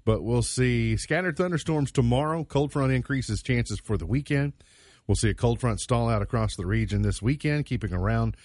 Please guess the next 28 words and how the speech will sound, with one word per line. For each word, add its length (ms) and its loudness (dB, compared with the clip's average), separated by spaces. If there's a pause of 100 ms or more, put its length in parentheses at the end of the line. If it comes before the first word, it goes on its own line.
(320)
rounds 280 2
of 160 -2
rain 300 2
in 100 0
the 60 2
forecast. 540 -2
The 80 0
holiday 280 0
weekend 380 0
doesn't, 440 0
uh, 200 2
look 220 -2
to 80 -6
be 140 -2
a 60 -4
complete 340 -2
washout, 540 -4 (420)
but, 280 0 (120)
uh, 220 2
there 220 0
is 140 0
near 320 -2
a 140 -2
fifty-fifty 680 -2
chance 320 -6
of 140 -10
rain 260 -2 (560)
throughout, 380 2